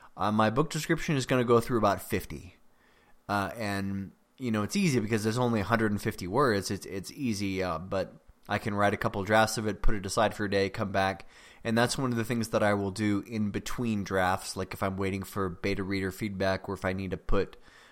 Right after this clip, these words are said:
uh, a manuscript away for a week so I can get a little bit of fresh eyes. Working on the book description is something I'll do. Well, anyway, so writing a query, you have to make it tight.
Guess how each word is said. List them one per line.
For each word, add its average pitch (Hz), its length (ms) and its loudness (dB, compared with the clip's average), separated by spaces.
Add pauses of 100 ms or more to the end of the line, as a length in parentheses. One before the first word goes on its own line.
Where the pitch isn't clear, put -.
(200)
uh, 92 380 2
a 92 100 -6
manuscript 101 720 -2
away 101 380 2
for 101 240 -4
a 95 60 2
week 98 340 -2
so - 180 0
I 90 60 2
can 95 200 -6
get 92 180 0
a - 20 -6
little 98 220 -2
bit 95 120 -2
of 98 60 -6
fresh 98 260 -2
eyes. 107 520 2 (400)
Working 135 320 2
on 117 80 2
the 110 80 0
book 113 160 0
description 104 420 -4
is 92 120 -4
something 95 280 -4
I'll 90 80 -2
do. 92 160 -2
Well, 90 140 -2
anyway, 139 400 4
so - 160 -4
writing 170 360 2
a 151 60 -2
query, 110 540 2 (1500)
you 123 100 4
have 147 120 6
to 151 80 2
make 147 160 2
it 139 80 2
tight. 98 280 2